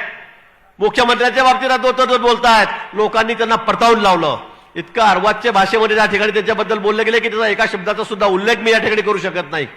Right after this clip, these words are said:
करताच येणार नाही. आणि म्हणून आता लोकांनाही कळालेलं आहे तुमच्या ओठामध्ये काय आणि तुमच्या पोटामध्ये काय, हे लोकांना कळालेलं आहे, आणि म्हणून लोकही तुम्हाला आता त्या ठिकाणी उभं करणार नाही. निश्चित मराठा समाजाला आरक्षण देण्याची भूमिका आमची आहे,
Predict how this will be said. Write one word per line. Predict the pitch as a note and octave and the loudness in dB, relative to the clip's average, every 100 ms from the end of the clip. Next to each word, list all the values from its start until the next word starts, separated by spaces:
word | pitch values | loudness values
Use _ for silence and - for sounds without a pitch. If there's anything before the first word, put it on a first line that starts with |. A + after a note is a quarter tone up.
| - - _ _ _ _ - | -20 -20 _ _ _ _ -2
करताच | A3+ E4 E4 | 0 2 4
येणार | D4 C4 A3+ | 6 6 4
नाही. | F#3+ B2+ F#2+ - - - - | 0 -4 -8 -18 -20 -20 -6
आणि | F#3 A3 | -2 2
म्हणून | A#3+ A#3+ | 2 0
आता | A#3 | 0
लोकांनाही | A#3+ G#3 A3 A#3 A#3 | 2 2 2 2 2
कळालेलं | A3 G#3 F#3+ F#3 | 2 2 2 0
आहे | C#3+ G2 - - _ - | -2 -4 -16 -20 _ -10
तुमच्या | F#3+ F#3+ | -8 -2
ओठामध्ये | G#3+ F#3+ G3 G#3+ A3+ | 0 2 0 2 2
काय | A3 A#3 | 2 2
आणि | A#3+ | 2
तुमच्या | A#3 A#3 | -2 -2
पोटामध्ये | A3+ G#3+ A3 A3+ A3 G#3+ | 0 0 2 2 4 2
काय, | G3+ E3+ G#2+ - - - _ _ - | 4 2 0 -8 -16 -20 _ _ -6
हे | A3+ | 0
लोकांना | A#3 C4+ C#4 | 2 4 2
कळालेलं | C4 C#4 D4 C#4 | 4 4 4 4
आहे, | A3 C#3 - - - - - | 2 0 -6 -14 -20 -16 -6
आणि | A3 | -2
म्हणून | G3+ G#3+ A3+ | 0 0 0
लोकही | G#3 G3+ A3+ | -2 0 -2
तुम्हाला | A3 G#3+ | 0 0
आता | G#3 | 0
त्या | G3+ G3+ | -2 -2
ठिकाणी | F#3+ G3 | 0 0
उभं | F3 | 0
करणार | F3 E3 D#3+ | -2 0 -2
नाही. | C#3+ C3 - - | -2 -6 -8 -8
निश्चित | F3+ F#3 D4 D4+ - - - - | -4 0 2 2 -4 -14 -20 -12
मराठा | E3+ A3 A#3 | -2 0 0
समाजाला | G3+ G#3+ G#3+ A3+ A3+ | -2 0 0 2 4
आरक्षण | A3 G#3+ A3+ | 2 0 -2
देण्याची | G#3+ A3+ A3+ | 0 0 -2
भूमिका | G#3+ G3+ G#3 A3+ | -2 0 2 2
आमची | - A3+ | 2 2
आहे, | G#3+ F#3 | 4 2